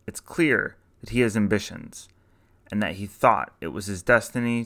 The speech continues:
to slay some demons. But who exactly were these demons, and how would Hong defeat them? He wrote a poem about his three-foot sword, but he didn't actually own a sword. It would be another six years until Hong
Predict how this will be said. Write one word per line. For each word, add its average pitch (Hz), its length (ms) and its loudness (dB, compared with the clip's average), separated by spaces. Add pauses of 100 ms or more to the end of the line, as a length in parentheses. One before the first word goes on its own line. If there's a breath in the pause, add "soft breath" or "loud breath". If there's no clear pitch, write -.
(120)
to - 120 -12
slay 107 380 0
some 104 220 0
demons. 73 640 -8 (720)
But 143 320 4 (140)
who 175 180 0
exactly 170 440 4
were 127 220 4
these 101 200 -2
demons, 50 640 -16 (320)
and 92 320 -4
how - 300 4
would 123 120 2
Hong 127 220 2
defeat 156 360 -4
them? - 220 -14 (500)
He - 140 -4
wrote 170 200 8
a 147 40 0
poem 139 280 2
about 113 280 6
his 101 120 -6
three-foot 107 400 -4
sword, 95 420 -2 (260)
but - 280 2 (580)
he 147 120 -6
didn't 214 180 4
actually 160 440 2
own 113 200 4
a 107 60 -2
sword. - 460 -6 (480)
It 113 80 0
would 117 160 0
be 156 260 4
another 110 280 2
six - 360 -8
years 90 460 -2 (420 soft breath)
until 107 220 -2
Hong 135 520 2